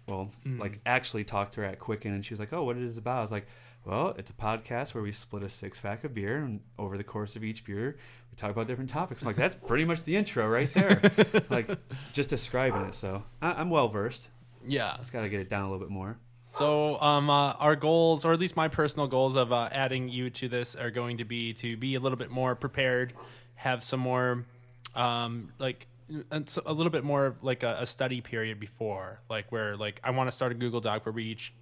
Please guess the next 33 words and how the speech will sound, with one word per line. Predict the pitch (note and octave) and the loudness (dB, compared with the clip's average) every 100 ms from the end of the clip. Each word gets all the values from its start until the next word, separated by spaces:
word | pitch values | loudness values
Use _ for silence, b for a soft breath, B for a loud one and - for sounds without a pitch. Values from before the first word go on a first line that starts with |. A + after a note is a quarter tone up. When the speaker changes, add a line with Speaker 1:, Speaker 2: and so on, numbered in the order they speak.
| - | -6
Speaker 2:
push, | C3 A#2+ - | -4 -4 -2
pu-, | C3+ - - B B B | -2 -2 -8 B B B
put, | - F#3+ F3+ - - | 2 2 2 -8 -2
uh, | D3+ B2 - - - - - - - - | 0 0 -4 -14 -8 -8 -8 -20 -20 -6
post | - D#3 - | -2 0 0
links | C#3+ C#3+ B2+ - | 0 0 0 -4
to | - C3+ B2 A#2+ | -4 -2 -2 -2
certain | - - C3+ A#2+ | -4 -2 -2 -4
topics | A#2 B2 B2+ B2 - | -2 -2 0 0 0
of | A2+ | 4
all | A#2+ A#2+ | 4 4
the, | A#2 A2 | 2 -2
Speaker 1:
Ideas | G2 G2+ F#2+ - | -4 -4 -2 -4
Speaker 2:
the | |
Speaker 1:
for | A2+ | -4
the | |
Speaker 2:
three | A#2 | -4
Speaker 1:
week. | G#2+ | -2
Speaker 2:
things. | A2 G2+ G#2 G#2+ - B B B B | -2 -4 -8 -12 -16 B B B B
And, | - A#2 A2 | -6 -4 -2
uh, | A2 | -2
yeah, | A#2 A#2+ G#2 | 0 0 0
we | A2 | -2
could | G#2+ A2+ | -6 -6
just | G#2+ | -2
actually, | G#2+ G#2+ A2 G#2+ G#2+ B B B | -2 -2 -4 -4 -6 B B B
you | |
know, | C#3 | 0
and | C#3+ | 4
also | D3 D#3 D3 | 4 6 4
I | C#3 | 4
want | C3+ B2+ | 2 0
to | - C3 B2 A#2 | -2 0 2 0